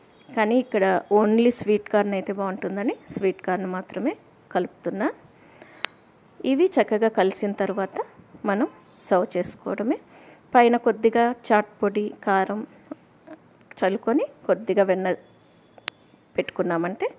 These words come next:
చాలా బాగుంటుందండి. అట్లా మనం సర్వ్ చేసుకోవచ్చు. చూస్తున్నారు కదా, ఇది కు-, ఇది చాలా టేస్టీగా ఉందండి. మనకు మామూలుగా చాట్, ఆ, ఫ్లేవర్ నచ్చుతుంది కదా, తీయగా పుల్లగా అట్లా ఉంటే నచ్చుతుంది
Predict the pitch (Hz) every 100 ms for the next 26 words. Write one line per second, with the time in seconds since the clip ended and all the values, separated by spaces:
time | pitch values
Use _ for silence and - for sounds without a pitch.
0 | - - - _ - 196 165 151 - -
1 | - - 180 185 175 185 - 175 226 311
2 | 240 208 139 160 - - - - 220 220
3 | - 415 - _ - - _ - 190 -
4 | - 214 220 247 - 339 - - - _
5 | _ _ _ _ _ _ _ _ _ _
6 | _ 214 202 214 214 - 240 247 277 254
7 | 233 240 220 208 - 175 160 160 226 202
8 | 214 202 202 196 208 240 247 247 233 226
9 | 240 - 262 254 - - - 214 196 190
10 | - 233 262 247 214 - - 269 190 -
11 | 208 - - - 202 196 196 202 202 202
12 | 190 190 208 226 - - - - - 202
13 | 208 196 208 202 190 - - 202